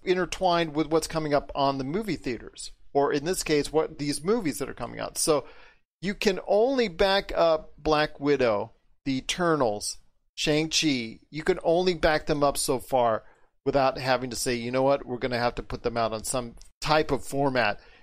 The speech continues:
in order to go ahead and have this type of cohesion and storyline to keep drawing people in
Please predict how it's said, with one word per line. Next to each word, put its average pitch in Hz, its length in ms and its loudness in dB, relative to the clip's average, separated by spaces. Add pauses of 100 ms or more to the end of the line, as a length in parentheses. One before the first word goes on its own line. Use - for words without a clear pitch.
(100)
in 131 160 0
order 131 180 4
to 123 80 -2
go 120 220 2
ahead 117 320 2
and 117 180 -6
have 110 300 0
this 110 180 -2
type 120 320 -2
of - 120 -14
cohesion 143 600 -4
and 120 100 -4
storyline 135 480 2
to - 200 -8
keep 170 260 -6
drawing 143 380 2
people - 340 -4
in 131 340 0